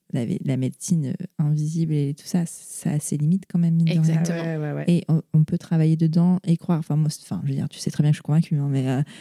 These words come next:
Speaker 2: Non,
Speaker 1: voilà.
Speaker 2: mais c'est pour ça que
Speaker 1: Mais,
Speaker 2: je pense
Speaker 1: mais
Speaker 2: que c'est
Speaker 1: voilà.
Speaker 2: chouette d'en parler, euh,
Speaker 1: Ouais.
Speaker 2: de, vu que c'est mon métier,
Speaker 1: Oui.
Speaker 2: je pense que c'est chouette de dire, « Oui, en fait, là, il y a une limite, là. »
Speaker 1: Ouais, il y a, il y a une vraie limite.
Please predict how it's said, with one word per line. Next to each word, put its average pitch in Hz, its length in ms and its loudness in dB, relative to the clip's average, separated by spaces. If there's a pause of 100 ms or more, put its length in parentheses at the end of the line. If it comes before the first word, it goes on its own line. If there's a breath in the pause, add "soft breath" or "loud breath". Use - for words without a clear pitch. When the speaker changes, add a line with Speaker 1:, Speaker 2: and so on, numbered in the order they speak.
(120)
Speaker 2:
Non, 233 100 2
Speaker 1:
voilà. - 100 6
Speaker 2:
mais - 80 6
c'est 233 100 2
pour 190 120 6
ça 196 120 8
que 202 60 8
Speaker 1:
Mais, 202 120 8
Speaker 2:
je 185 160 4
pense 185 180 8
Speaker 1:
mais 175 80 4
Speaker 2:
que 170 40 6
c'est 165 100 4
Speaker 1:
voilà. 180 160 6 (100)
Speaker 2:
chouette - 220 -18
d'en 185 240 -2
parler, 196 420 0
euh, 196 40 6 (180)
Speaker 1:
Ouais. 175 120 -4
Speaker 2:
de, 190 200 2
vu 180 260 -4
que - 80 -8
c'est 202 100 2
mon 185 160 2
métier, 190 600 2
Speaker 1:
Oui. 190 60 -2
Speaker 2:
je - 100 -12
pense 202 180 -4
que 196 80 -4
c'est 185 160 -4
chouette 214 260 -4
de 180 100 -4
dire, « 196 220 0 (360 loud breath)
Oui, 233 180 -2
en - 40 -4
fait, 208 140 -4
là, 202 120 -4
il 196 40 -2
y 190 40 -2
a 185 40 -2
une 180 140 -2
limite, 202 320 -2
là. » - 60 -20 (120)
Speaker 1:
Ouais, 180 200 2
il - 60 -2
y 170 40 2
a, 156 80 0
il 156 80 -2
y 160 40 2
a 147 60 2
une 147 240 2
vraie 180 220 0
limite. 196 420 2